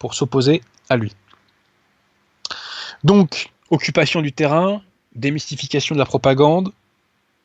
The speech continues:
il faut sortir du confinement, il faut faire passer le message qu'il faut sortir du confinement le plus vite possible parce que l'économie est en train d'asphyxier, et il faut défendre les vrais principes, il faut conquérir les esprits, continuer cette reconquête des esprits, continuer à faire progresser la contre-révolution,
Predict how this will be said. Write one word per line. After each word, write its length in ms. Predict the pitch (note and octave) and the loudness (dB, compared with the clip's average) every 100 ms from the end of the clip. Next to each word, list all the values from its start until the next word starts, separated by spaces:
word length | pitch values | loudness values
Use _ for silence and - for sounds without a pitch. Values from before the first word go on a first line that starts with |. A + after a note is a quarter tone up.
| _ _ - | _ _ -4
il 120 | C#3+ | 0
faut 160 | - F#3+ | 2 4
sortir 340 | F3 - E3 | 2 0 -2
du 100 | C#3 | -2
confinement, 500 | C#3 - C#3 C3+ F3 | -10 -10 -4 -2 -2
il 60 | - | -4
faut 120 | C#3+ | 0
faire 160 | D#3 | 0
passer 220 | D3 C3 C#3+ | 0 -4 -4
le 60 | |
message 280 | C3+ D#3 C#3 | -2 -2 -2
qu'il 100 | A#2 | -4
faut 100 | B2+ | -6
sortir 240 | A#2+ A#2+ | -6 -6
du 80 | B2 | -6
confinement 320 | B2 A#2+ B2+ | -8 -4 -2
le 60 | A2+ | 0
plus 80 | A#2 | -2
vite 120 | A2+ | 2
possible 360 | B2 - B2+ A2+ | 2 4 2 0
parce 260 | A2+ - | -2 -2
que 120 | - | 2
l'économie 540 | A2+ A2 A#2 A2+ A2+ G#2+ | 2 4 2 2 0 0
est 140 | G2 | -4
en 40 | A2 | -6
train 160 | A2 | -6
d'asphyxier, 500 | A2 - A2+ - F3+ - - - - - - - - - - - | -8 -6 0 2 2 0 -20 -18 -14 -12 -12 -12 -12 -12 -4 4
et 120 | E3 | 6
il 60 | F#3+ | 6
faut 160 | C#3+ | 4
défendre 360 | C3 A#2 D#3+ C3 | 2 0 0 0
les 80 | A#2+ | 0
vrais 140 | A#2 | -2
principes, 500 | - A2+ - F3 - - | -2 -6 -2 -4 0 4
il 180 | F#3 | 6
faut 240 | F3 E3+ F3+ | 6 6 4
conquérir 440 | - C#3 C#3 C3 | 2 0 2 4
les 160 | A#2+ A2 | 2 0
esprits, 360 | G#2 - C3 D#3 _ _ _ | -4 -4 -4 -4 _ _ _
continuer 300 | - D3 D#3 | -4 0 0
cette 160 | C#3+ B2+ | 0 2
reconquête 400 | C#3 C#3+ - C3 | 0 2 2 2
des 140 | A#2 | 2
esprits, 360 | G#2+ - - D#3 | -2 -4 -4 -2
continuer 380 | - D#3 - D3+ | -2 -2 2 2
à 40 | |
faire 160 | C3+ C3 | 2 0
progresser 480 | - B2+ B2 - C3 | 0 0 0 2 2
la 80 | |
contre-révolution, 800 | A2+ A#2 A#2+ A2+ G#2 - - D#3 | 2 -2 -2 -2 -4 -4 -2 -2